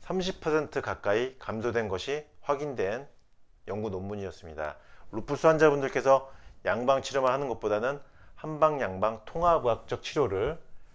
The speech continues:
했을 때 훨씬 더 예후가 좋은 것을 알 수가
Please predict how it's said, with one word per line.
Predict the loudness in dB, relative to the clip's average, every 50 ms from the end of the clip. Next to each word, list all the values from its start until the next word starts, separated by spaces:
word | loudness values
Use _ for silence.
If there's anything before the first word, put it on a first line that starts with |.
| -20 -20 -18 -14 -14 -12 -12 -12 -14 -14 -8 -6
했을 | -6 -2 0 0 0 0 2
때 | 2 4 4 2 0 -6 -12 -14 -14 -14 -8 -6
훨씬 | -6 -4 -4 -4 -4 -4
더 | -2 -2 0 0 0 0 -2 -6 -12 -12 -6
예후가 | -2 0 2 4 4 4 4
좋은 | 4 2 -2 -4 -2 -2
것을 | -4 -2 0 -2 -2 -2 -4 -10 -16 -20 -20 -20 -20 -20 -18 -14 -12 -10 -8 -8 -8 -10 -12 -18 -20 -20 -4
알 | 0 0 0 0
수가 | 0 -4 -4 -2 0 0 0 0 -4 -8